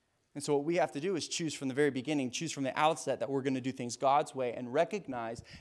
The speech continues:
that God does have a plan, and God does have a way, and God does have a design for the best and healthiest and, and the perfect relationship for us. But if we, if we don't allow God to be at the center of it,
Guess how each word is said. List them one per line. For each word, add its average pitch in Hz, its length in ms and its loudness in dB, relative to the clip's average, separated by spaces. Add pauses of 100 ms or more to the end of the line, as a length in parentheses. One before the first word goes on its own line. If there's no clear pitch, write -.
(120)
that 135 180 2
God 156 340 6
does 190 280 6
have 185 180 2
a 147 60 4
plan, 123 360 -4
and 131 120 -4
God 143 200 4
does 175 260 2
have 175 160 0
a 160 40 -2
way, 143 340 2
and 131 120 -4
God 143 200 2
does 160 280 2
have 147 260 0 (220)
a 147 120 2
design 139 600 0
for 139 140 -8
the 131 80 -6
best 147 400 -2
and 127 120 -2
healthiest 139 600 -4 (240)
and, 143 120 4
and 131 140 4
the 127 40 2
perfect - 520 -2
relationship 131 720 -4
for 104 300 -4
us. 110 400 -10 (920)
But 143 140 2
if 135 160 -4
we, 147 320 2 (240)
if 139 160 -4
we 135 100 -2
don't 185 500 0
allow 147 440 6
God 156 400 4
to 156 100 -4
be 143 320 -4
at - 140 -8
the 131 80 -4
center 202 600 2
of 110 200 0
it, 127 260 -6